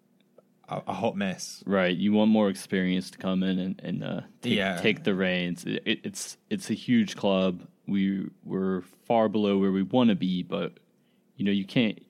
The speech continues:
Speaker 2: <sighs> you can't, you can't take that big of a risk right away, right?
Speaker 1: No. Finally, Steve Bold.
Speaker 2: Yeah, it's an interesting prospect. So would, if Steve Bold is, is loyal, as you're saying, or needs to be, would, what if,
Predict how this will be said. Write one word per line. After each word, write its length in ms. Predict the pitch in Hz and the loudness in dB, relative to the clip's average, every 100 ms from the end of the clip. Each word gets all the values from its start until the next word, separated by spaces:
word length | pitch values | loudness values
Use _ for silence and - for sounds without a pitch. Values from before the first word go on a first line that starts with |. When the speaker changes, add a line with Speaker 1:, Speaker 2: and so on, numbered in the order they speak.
| _ _ _ _ | _ _ _ _
Speaker 2:
<sighs> 360 | - - - | -18 -18 -14
you 120 | - - | -16 -10
can't, 260 | - 113 | -2 -2
you 120 | - | -2
can't 240 | - 117 - | -2 -2 0
take 220 | 107 - | -6 0
that 180 | 95 90 | -2 0
big 160 | 92 | -4
of 80 | 82 | -4
a 80 | - | -12
risk 480 | 82 76 - - - | -10 -10 -12 -18 -18
right 140 | - - | -12 -10
away, 240 | - 85 - | -10 -8 -6
right? 240 | 104 - - | -4 -6 -8
Speaker 1:
No. 260 | - 98 90 - _ _ _ _ - - _ _ _ _ _ _ - _ _ _ | -6 -6 -8 -16 _ _ _ _ -18 -18 _ _ _ _ _ _ -20 _ _ _
Finally, 640 | - 135 131 113 107 117 - _ _ | 2 6 6 6 4 2 -6 _ _
Steve 320 | - - 135 | 2 6 6
Bold. 220 | 101 95 - _ _ _ _ _ _ _ _ _ _ _ _ | 4 0 -6 _ _ _ _ _ _ _ _ _ _ _ _
Speaker 2:
Yeah, 260 | - 117 | 0 0
it's 180 | 92 - | 0 2
an 100 | 104 | 4
interesting 420 | 110 107 - 110 | 4 2 0 0
prospect. 380 | 98 107 - - | 2 -2 -2 -8
So 400 | - 92 90 90 - | -4 -2 -2 -4 -8
would, 480 | - 113 120 110 95 - | 0 4 6 4 0 -4
if 220 | 110 - | -4 -4
Steve 380 | - - 156 139 | -6 0 0 4
Bold 320 | 143 131 107 | 4 6 4
is, 260 | 98 - - | 0 -4 -6
is 260 | - 95 87 | -4 -2 0
loyal, 480 | 104 117 107 95 95 | 4 6 6 4 2
as 160 | 92 | 0
you're 100 | 92 | -4
saying, 320 | - 98 92 | -2 0 0
or 80 | 92 | 0
needs 260 | 90 98 - | 0 0 -4
to 100 | - | -4
be, 200 | 90 92 | -2 0
would, 400 | 90 113 107 - | 2 2 2 0
what 180 | 110 120 | 2 2
if, 340 | 113 - - | 0 -4 -20